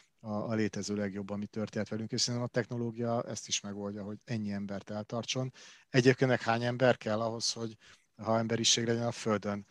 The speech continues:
elég egy ember meg egy kutya. Ismeritek a viccet, nem?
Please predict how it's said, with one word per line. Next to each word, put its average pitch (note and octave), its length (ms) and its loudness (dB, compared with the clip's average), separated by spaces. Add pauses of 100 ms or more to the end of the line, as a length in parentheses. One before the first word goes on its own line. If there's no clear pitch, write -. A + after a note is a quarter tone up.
(260)
elég G#2+ 280 2
egy A2 180 4
ember G#2+ 300 4
meg G#2+ 140 -2
egy G#2 120 -2
kutya. G2+ 500 -10
Ismeritek G#2+ 540 -6
a G#2+ 60 -12
viccet, G#2 380 -10
nem? C3 280 -6